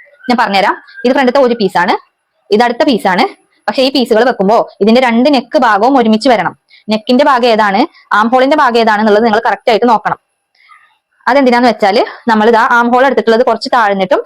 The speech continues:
നെക്ക് വരുന്നത് കുറച്ച് കയറിയിട്ടുമാണ് നിൽക്കുന്നത്. കണ്ടല്ലോ, ഇതിങ്ങനെ നെക്കിന്റെ ലെങ്ത്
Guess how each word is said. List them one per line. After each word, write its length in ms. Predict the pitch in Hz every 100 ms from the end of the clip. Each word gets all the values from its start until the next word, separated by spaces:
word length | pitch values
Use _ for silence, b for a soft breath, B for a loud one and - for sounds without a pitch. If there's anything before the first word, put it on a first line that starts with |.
| B 226
നെക്ക് 200 | 226 - 294
വരുന്നത് 240 | 214 220 254
കുറച്ച് 200 | 240 320
കയറിയിട്ടുമാണ് 520 | 262 214 220 226 233 285
നിൽക്കുന്നത്. 300 | 269 208 185
കണ്ടല്ലോ, 260 | 247 208 160 b b b -
ഇതിങ്ങനെ 220 | 254 285 302
നെക്കിന്റെ 300 | 285 285 302
ലെങ്ത് 240 | 285 -